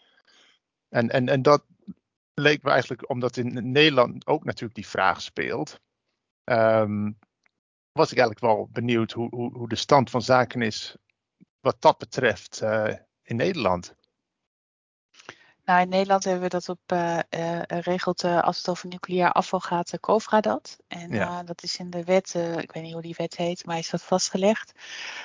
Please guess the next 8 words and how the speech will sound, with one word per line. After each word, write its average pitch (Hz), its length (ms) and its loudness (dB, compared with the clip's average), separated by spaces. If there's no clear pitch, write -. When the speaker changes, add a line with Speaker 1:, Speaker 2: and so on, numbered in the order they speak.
Speaker 2:
Wij 160 160 4
doen 170 200 0
wel 165 200 6
regelmatig 170 640 2
onderzoek, - 520 -10
eh, 170 180 0
voor, 170 500 -2
eh, 170 500 0